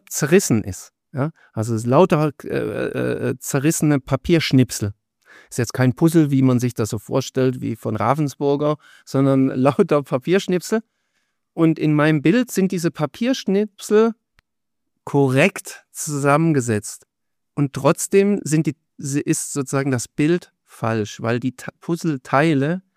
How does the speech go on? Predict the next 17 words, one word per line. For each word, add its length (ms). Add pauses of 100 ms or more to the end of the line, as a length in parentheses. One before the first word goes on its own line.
(240)
sozusagen 640 (1160)
zwar 580
von 300
der 320
Form 640 (300)
zusammenpassen, 800 (140)
aber 220
nicht 300
vom 180
Inhalt. 480 (500)
Ja, 160
und 320
das 200
ist 160
für 120
mich 240 (360)
so, 260